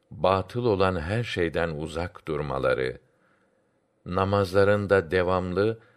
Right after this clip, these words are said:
ve duyarlı olmaları ve mallarının bencillik kirinden arındırılması için karşılıksız harcama denilen zekatı vermekle emrolunmuşlardı.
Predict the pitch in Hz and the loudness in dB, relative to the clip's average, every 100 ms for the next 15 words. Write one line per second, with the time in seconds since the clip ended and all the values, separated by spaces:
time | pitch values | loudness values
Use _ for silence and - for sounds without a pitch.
0 | _ - 85 78 78 87 82 80 76 104 | _ -2 0 0 -2 -2 0 0 2 4
1 | 87 76 67 65 64 64 64 - _ _ | 4 4 -2 0 0 -2 -6 -12 _ _
2 | _ _ _ _ _ _ - 95 92 92 | _ _ _ _ _ _ -2 0 2 0
3 | 92 92 95 98 110 104 98 _ _ _ | 0 2 2 0 -4 -6 -8 _ _ _
4 | - - 95 98 95 101 101 131 - - | -16 -2 0 0 -2 -2 -2 -4 -8 -6
5 | 107 92 87 85 87 80 - 92 92 87 | -2 -2 -2 -2 0 -2 0 0 0 2
6 | 85 85 76 71 92 80 - 82 76 64 | 2 0 -2 -4 -2 -4 -4 -6 -6 -8
7 | - _ _ _ _ _ _ _ _ - | -14 _ _ _ _ _ _ _ _ -8
8 | 104 101 - 110 107 - - 139 - 98 | -2 -2 0 -2 -2 -4 -8 -6 0 0
9 | 85 87 82 82 80 85 82 82 82 69 | 0 -2 0 -2 -2 -2 0 0 0 -4
10 | 65 _ _ _ - 76 87 92 - 95 | -10 _ _ _ -14 -6 -2 -2 0 0
11 | 90 - 101 82 82 73 85 85 76 67 | 0 -2 0 0 0 -2 -4 -4 -2 -2
12 | 69 73 69 71 67 67 60 - 69 64 | 0 -2 -2 -2 -2 -10 -12 -10 -4 -2
13 | 58 57 57 | -2 -4 -10